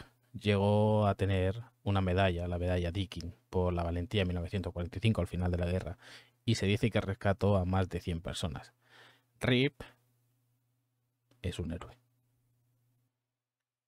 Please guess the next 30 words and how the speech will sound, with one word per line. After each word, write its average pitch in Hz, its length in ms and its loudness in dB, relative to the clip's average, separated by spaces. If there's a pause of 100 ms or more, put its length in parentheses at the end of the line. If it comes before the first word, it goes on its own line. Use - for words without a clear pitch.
(320)
Cuarenta 107 440 6
mil 135 180 8
bombas 120 400 6
en 92 160 2
Londres 135 460 2 (1400)
no 104 240 6
detonaron. 78 640 -2 (360)
Esto 113 240 0
quiere 107 180 0
decir 107 360 -4
que 92 140 -4
hoy 107 160 2
día 95 340 0 (600)
existen 98 420 -2
todavía 87 400 -2 (160)
bombas 110 380 0
que 113 140 -4
se 110 80 0
encuentran, 92 600 -4 (480)
eh, 82 400 -6
a 78 80 -4
los 92 200 2
alrededores 95 580 4
de 87 80 -2
Londres 87 480 -2
y 85 100 -8
otras 87 220 -4
partes 85 340 -4
de 85 80 -2
Inglaterra 87 640 -2